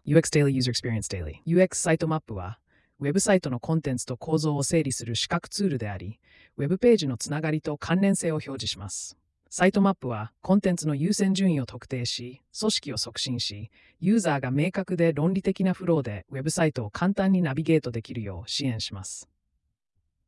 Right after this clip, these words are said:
ユーエックスサイトマップの重要性や作成手法、ツール、ベストプラクティスについて解説します。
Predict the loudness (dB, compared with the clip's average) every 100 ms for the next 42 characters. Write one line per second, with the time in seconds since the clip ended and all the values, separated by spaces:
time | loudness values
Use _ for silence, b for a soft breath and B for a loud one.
0 | _ -2 4 4 2 2 2 2 0 -2
1 | -4 -6 -4 -2 0 0 -2 -2 -4 -6
2 | -8 -8 -4 -4 -2 -6 -8 -8 -10 _
3 | -12 -8 -6 -4 -6 -10 _ -6 -2 -2
4 | 0 -2 -2 -10 -6 -8 -8 -10 -10 -10
5 | -6 -6 _ _ -8 -6 -6 -8 -8 -12
6 | -14